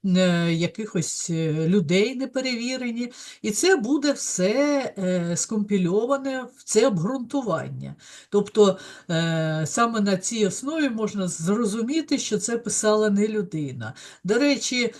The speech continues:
більшість, е, м, е, робіт студентів і школярів, які вже намагаються робити якісь завдання за допомогою штучного інтелекту,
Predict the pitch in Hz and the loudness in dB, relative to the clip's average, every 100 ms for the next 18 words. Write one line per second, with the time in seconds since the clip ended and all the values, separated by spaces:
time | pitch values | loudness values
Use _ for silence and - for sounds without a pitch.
0 | - 175 202 285 220 196 - 202 - - | -10 -4 4 4 4 -2 -2 -2 -2 -6
1 | - 190 175 160 156 160 160 151 156 170 | -4 0 0 0 -2 -2 -2 -2 0 2
2 | 208 220 202 - - 202 180 196 185 180 | 0 0 -4 -6 -6 -2 4 4 4 -2
3 | 185 170 - - 185 190 202 175 156 165 | -4 -4 -6 -2 0 0 0 -2 -4 -6
4 | - 180 175 165 151 185 160 160 170 180 | -8 -6 -2 -2 -2 -2 -2 -2 -4 -4
5 | 175 160 151 160 151 151 165 160 - 151 | -4 -4 -4 -4 -4 -4 -6 -6 -4 -6
6 | 131 185 160 180 156 160 175 160 165 190 | -4 -4 -2 -2 -2 -4 -6 -6 -4 -4
7 | 196 185 208 - 240 - 247 240 320 415 | -4 -2 -2 -2 -10 -8 -10 -4 0 0
8 | 415 | -2